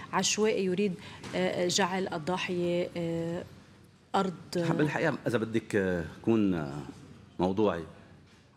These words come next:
Speaker 2: ما كتير فينا نعرف إذا كانت هاي الضربات عم بتطال، آه، مراكز مدنية أو مراكز عسكرية، بس ع-، مثل ما قلت لك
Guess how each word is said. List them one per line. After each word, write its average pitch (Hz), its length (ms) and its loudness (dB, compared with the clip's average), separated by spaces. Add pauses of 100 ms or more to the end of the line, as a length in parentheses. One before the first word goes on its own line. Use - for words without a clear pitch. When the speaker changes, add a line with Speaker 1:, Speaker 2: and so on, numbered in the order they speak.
(140)
Speaker 2:
ما 123 80 4
كتير 131 300 4
فينا 98 280 2
نعرف 80 380 0 (340)
إذا 101 180 2
كانت 92 360 -2
هاي 95 80 2
الضربات 92 460 0
عم 78 120 -2
بتطال، 95 520 0 (440)
آه، 80 1000 -2 (340)
مراكز 95 600 -2
مدنية 92 580 2 (480)
أو 92 460 0
مراكز 95 400 0
عسكرية، 85 480 -2 (380)
بس 120 160 0
ع-، 101 80 -4
مثل 143 220 2
ما 135 80 4
قلت 113 160 -2
لك 135 200 0